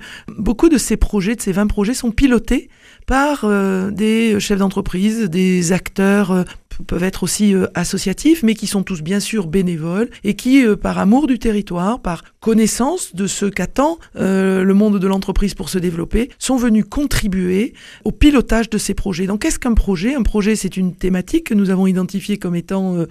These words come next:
nécessaire de s'y atteler à court terme pour créer les conditions de ce développement économique. Euh, nous avons un chef de ce projet, nous avons un élu référent de la métropole sur ce projet, et nous avons une équipe projet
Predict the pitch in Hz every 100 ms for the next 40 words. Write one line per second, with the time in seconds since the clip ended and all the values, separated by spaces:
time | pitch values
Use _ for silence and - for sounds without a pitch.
0 | - 185 247 - - - 208 202 170 180
1 | - 214 190 - 190 185 196 - 214 208
2 | - - 196 196 180 160 143 - - 330
3 | 302 220 - 214 202 - 208 196 185 180
4 | 170 175 180 - 170 160 208 - - -
5 | - 196 196 190 190 240 233 214 208 175
6 | - 185 - 165 - 156 - 190 214 269
7 | 285 208 196 196 180 190 220 233 392 -
8 | 208 208 190 190 180 180 - 175 190 185
9 | - - 165 - 165 214 - - 294 285
10 | 233 240 254 233 233 - - - 208 185